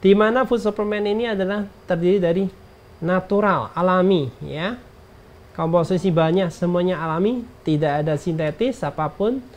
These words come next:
jadi aman untuk dikonsumsi tubuh kita dalam jangka waktu lama. Dan kandungannya kaya nutrisi,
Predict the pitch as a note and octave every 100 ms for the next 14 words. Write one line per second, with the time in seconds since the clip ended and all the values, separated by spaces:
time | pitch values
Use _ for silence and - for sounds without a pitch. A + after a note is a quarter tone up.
0 | - - - D3+ D3 F#3+ - G3 G#3+ A#3
1 | F3 C3 C#3+ F3 D#3+ D#3 D3 D3+ D3 D3+
2 | C#3 F3+ F#3+ F3+ - D#3 C#3+ C3+ D3 E3+
3 | D3+ B2+ B2+ B2+ B2 A2+ C#3+ B2 A#2+ D3+
4 | C#3 - - - - - - - F3 E3+
5 | C#3+ C#3 - - - - G#3 G#3+ A3 A3
6 | A#3 A#3+ A#3 G#3+ A3 G#3+ A3 A3 A3 G3+
7 | - D3 A#2+